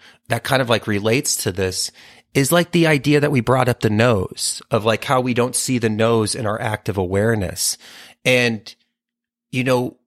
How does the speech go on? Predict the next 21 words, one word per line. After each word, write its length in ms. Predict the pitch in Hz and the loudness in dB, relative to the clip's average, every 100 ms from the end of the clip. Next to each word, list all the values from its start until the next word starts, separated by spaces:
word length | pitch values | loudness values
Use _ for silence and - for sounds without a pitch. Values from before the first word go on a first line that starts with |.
| _ - | _ -12
one 260 | 147 240 | -6 -4
of 120 | 302 160 | -2 -2
the 80 | 117 | -2
things 640 | - 120 107 101 95 - | 0 2 2 -2 -6 0
that, 360 | 113 104 113 _ | 0 0 -4 _
that 260 | 131 113 127 | -4 -2 0
we 120 | 110 | -2
kind 340 | - 147 151 | 0 0 0
of, 80 | 131 | 0
when 140 | 117 113 | 0 -2
we 80 | |
kind 220 | - 147 131 | -2 -2 -2
of 80 | |
talked 280 | - 127 120 | -2 -4 -2
about 220 | - 110 | 0 0
this 180 | 113 - | -2 -4
idea 580 | 127 110 - 107 113 117 | -2 -2 -2 0 2 2
of, 180 | 131 98 | 0 -2
like, 180 | 98 - | -2 -2
this 180 | 104 - | -6 -6
disconnection 1000 | - 120 - 113 104 107 - 117 123 | -6 -6 -4 -4 -2 -2 -2 0 -2